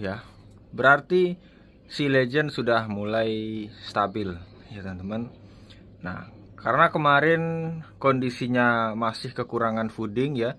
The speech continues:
karena memang saya nolkan ya, teman-teman, nggak saya kasih apa-apa, cuma saya kasih,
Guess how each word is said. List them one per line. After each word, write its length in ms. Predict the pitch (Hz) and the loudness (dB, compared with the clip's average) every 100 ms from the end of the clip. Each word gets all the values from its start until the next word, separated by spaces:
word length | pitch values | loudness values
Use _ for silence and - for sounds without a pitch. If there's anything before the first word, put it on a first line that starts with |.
| - - - | -14 -20 -10
karena 240 | 117 147 | -6 -4
memang 240 | 147 165 156 | -2 -2 0
saya 240 | 147 143 | 2 2
nolkan 480 | 147 151 139 165 139 | 2 0 2 2 2
ya, 80 | 107 | 0
teman-teman, 400 | 101 101 117 110 | -4 -4 -4 -4
nggak 160 | 87 | -4
saya 160 | 107 104 | -4 -4
kasih 320 | 104 104 101 | -4 -4 -4
apa-apa, 320 | 104 98 107 | -4 -6 -6
cuma 240 | 107 101 - | -8 -8 -6
saya 160 | 104 | -6
kasih, 800 | 101 95 110 107 104 101 101 101 | -4 -4 -4 -2 -4 -4 -6 -8